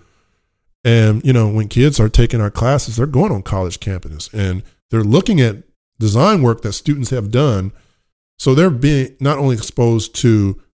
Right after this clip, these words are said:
college, but, you know, this body of work that, you know, gives them perspective,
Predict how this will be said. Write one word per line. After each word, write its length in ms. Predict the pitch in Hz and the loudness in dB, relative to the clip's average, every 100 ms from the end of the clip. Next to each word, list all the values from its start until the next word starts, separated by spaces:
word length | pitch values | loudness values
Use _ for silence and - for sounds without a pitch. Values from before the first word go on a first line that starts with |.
| - | -16
college, 540 | - 156 185 110 - | -6 -2 -2 -2 -4
but, 260 | - 104 - _ _ _ _ _ _ _ _ _ _ - | -2 -2 -4 _ _ _ _ _ _ _ _ _ _ -4
you 100 | 131 | -2
know, 300 | 117 104 98 | 0 -2 -2
this 180 | 120 113 | 0 0
body 480 | - 120 127 143 143 | -2 -4 0 2 0
of 140 | 110 | -2
work 480 | 107 123 147 90 - _ _ _ _ _ | 0 2 2 0 -8 _ _ _ _ _
that, 400 | 123 117 110 98 _ _ _ _ _ _ _ _ _ | -2 0 0 -4 _ _ _ _ _ _ _ _ _
you 100 | 127 | -2
know, 140 | 117 | -2
gives 300 | 110 139 143 | 0 0 0
them 100 | 151 | -2
perspective, 880 | 131 110 - - 131 113 - 67 - | -4 -4 -6 -6 -8 -8 -12 -20 -20